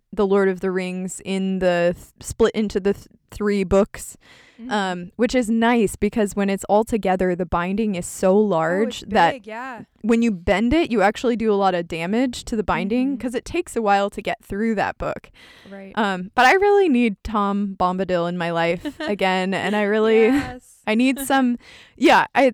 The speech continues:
Speaker 1: it's such an encouraging, um, life-giving story,
Speaker 2: Mm-hmm.
Speaker 1: and as you said, so relatable for our own lives.
Speaker 2: Mm-hmm.
Speaker 1: Um,
Speaker 2: I don't remember if I mentioned before that I listened to it, um, on Audible. I don't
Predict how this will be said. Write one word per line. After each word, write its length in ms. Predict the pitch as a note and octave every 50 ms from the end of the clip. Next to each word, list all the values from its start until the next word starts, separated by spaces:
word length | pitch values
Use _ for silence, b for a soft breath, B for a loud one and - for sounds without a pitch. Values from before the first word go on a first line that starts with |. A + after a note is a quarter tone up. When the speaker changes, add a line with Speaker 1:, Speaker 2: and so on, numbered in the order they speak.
| - _ -
Speaker 1:
it's 200 | - B3+ - -
such 180 | - D4 C#4+ -
an 100 | F4 F4
encouraging, 1080 | F4 C#4+ - - - - F#3+ F#3 F#3+ G3 G#3+ G#3+ A3+ A#3 A#3+ A#3+ A#3+ A#3 A#3+ A#3 - - _ _ -
um, 460 | F#3 F#3 F3+ E3 E3 E3+ F3+ F3 - _ -
life-giving 760 | - F#3 E3+ D#3 E3 G#3 - - - G3+ G3+ F#3+ F#3 F#3 F3+
story, 840 | - - - - F#3 E3 D3 D3 D#3+ F3 F#3+ G#3+ A3 A3 G#3 A3 -
Speaker 2:
Mm-hmm. 180 | G#3 G#3 G#3 F#3+ G3
Speaker 1:
and 380 | G#3 G#3 G3+ F#3 F3 F3+ - - _ _ _ - -
as 200 | - A3 A3 -
you 80 | A3+ G#3
said, 260 | - E3+ C#3 - -
so 160 | - - G#3
relatable 640 | A#3 A#3+ B3+ A#3+ F#3 D#3+ D#3+ F#3 F#3 E3+ D#3+ D#3+ E3+
for 140 | - F#3+ F3
our 160 | D#3+ E3 E3+
own 380 | F3 F#3 F3+ F3 F3+ F3+ F#3 _ _ _ _
lives. 520 | G3 F3+ E3 D#3+ E3 F3 F#3 - - - _ B B B B B B G#3
Speaker 2:
Mm-hmm. 340 | G3+ G3+ F#3 F3+ F3+ F3+ -
Speaker 1:
Um, 280 | G#3 G#3+ G3+ G3 F#3 F#3
Speaker 2:
I 40 | F#3
don't 160 | D4 B4 A#4
remember 280 | F4 C4 B3+ B3+ B3+ C4+
if 120 | B3+ -
I 100 | G#3 G3
mentioned 420 | F#3 F#3+ F#3+ G3 - - G3 G3
before 400 | F#3 F#3 F3 - - F#3 F#3 F#3
that 140 | F3+ F#3 F3+
I 200 | F#3 F3+ F3+ F3+
listened 520 | F3+ F3+ F3+ F3+ F3 - - G#3+ G#3 G#3+ G#3
to 180 | - A#3 A3+ A3+
it, 260 | A3+ A#3 A3+ - _ _ _
um, 420 | - G3 F#3+ F3+ F3+ F#3 F#3 F#3 - -
on 360 | - F3+ F3+ F3+ F3+ F3 -
Audible. 480 | - - F3 F3+ F#3+ F#3 G3 G#3 G#3 G#3
I 140 | G3+ - F3+
don't 260 | F#3 F3+ F3+ -